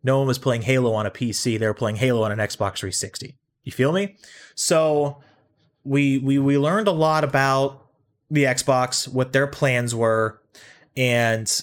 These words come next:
uh, I'm gonna play a clip. Um, it is audio, so I'm not screwing, I mean, there is no video podcast, so,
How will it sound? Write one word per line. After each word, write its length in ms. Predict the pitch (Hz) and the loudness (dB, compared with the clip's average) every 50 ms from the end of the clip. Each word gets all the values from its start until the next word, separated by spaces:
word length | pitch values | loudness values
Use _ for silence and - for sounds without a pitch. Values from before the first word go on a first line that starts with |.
| - _ - | -6 _ -2
uh, 160 | 127 127 123 | 0 0 2
I'm 100 | 123 135 | 2 0
gonna 140 | 143 165 165 | 2 2 2
play 160 | 156 185 180 | 2 2 0
a 40 | 151 | 0
clip. 400 | - - - - 156 156 156 - - - - _ - - | -2 -4 -4 -2 -2 -2 -2 -6 -12 -20 -20 _ -14 -4
Um, 460 | - 127 127 127 127 123 123 120 117 - - _ _ | -2 0 2 2 0 0 -2 -4 -6 -10 -14 _ _
it 140 | - 127 123 | -2 0 0
is 180 | 139 180 170 | 2 2 2
audio, 600 | 233 226 214 196 160 135 120 113 113 127 151 - - _ | 2 2 2 2 2 2 2 2 0 0 -2 -4 -10 _
so 560 | - - - 139 131 127 123 123 120 120 113 - - _ _ _ _ _ - | -10 -4 0 2 2 2 2 2 2 0 -2 -4 -8 _ _ _ _ _ -4
I'm 120 | 120 123 | -2 0
not 180 | 131 135 127 - | 0 0 -2 -2
screwing, 480 | - - - 139 135 135 131 127 127 | -4 -4 0 0 0 2 0 0 0
I 60 | - 131 | 0 0
mean, 140 | 131 127 | 0 0
there 120 | 123 120 123 | 0 0 0
is 120 | 135 127 | 0 0
no 80 | 131 117 | 0 0
video 300 | 113 117 117 110 104 101 | 0 -2 -2 -2 -2 -4
podcast, 440 | - - 101 90 - - - - - | -4 -6 -8 -8 -8 -12 -10 -8 -6
so, 240 | - - 98 101 | -6 -6 -8 -10